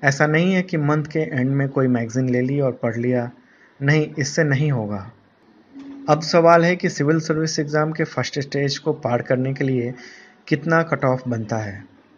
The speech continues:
पिछले एग्जाम में जनरल का कट ऑफ एक सौ सोलह,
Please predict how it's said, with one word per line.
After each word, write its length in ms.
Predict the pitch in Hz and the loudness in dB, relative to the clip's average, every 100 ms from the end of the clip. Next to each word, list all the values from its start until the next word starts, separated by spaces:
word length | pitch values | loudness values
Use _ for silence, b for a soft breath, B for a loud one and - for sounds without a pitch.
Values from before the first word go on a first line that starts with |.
| - - | -14 -6
पिछले 280 | 123 131 131 | -4 0 -2
एग्जाम 320 | 120 131 135 | 2 2 2
में 260 | 123 131 143 B B 139 | 0 -2 -6 B B 2
जनरल 320 | 139 139 143 | 4 4 4
का 140 | 143 | 2
कट 220 | 139 139 143 | 2 2 2
ऑफ 200 | 143 139 | 0 -2
एक 120 | 135 | -6
सौ 120 | 131 | -8
सोलह, 480 | - 123 123 147 | -4 -2 0 -2